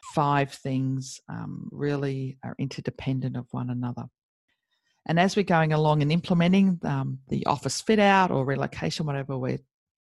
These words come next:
calling it, of course, there is three other key things that we always need to work with, and that issues, communication, and documentation.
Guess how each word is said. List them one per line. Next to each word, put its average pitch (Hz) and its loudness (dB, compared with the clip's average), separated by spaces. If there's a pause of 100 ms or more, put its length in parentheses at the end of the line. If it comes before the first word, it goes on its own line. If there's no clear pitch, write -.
(160)
calling 180 4
it, - 0 (160)
of 139 -8
course, 160 2 (640)
there 151 6
is 151 4
three 190 0
other 156 4
key 143 -4
things 135 -4
that - -8
we 135 -6 (200)
always 135 -2
need 127 -2
to 135 -6
work 131 2
with, 120 0
and 131 -2
that 127 -4 (120)
issues, 185 4 (160)
communication, 143 -2
and 131 0
documentation. 123 -2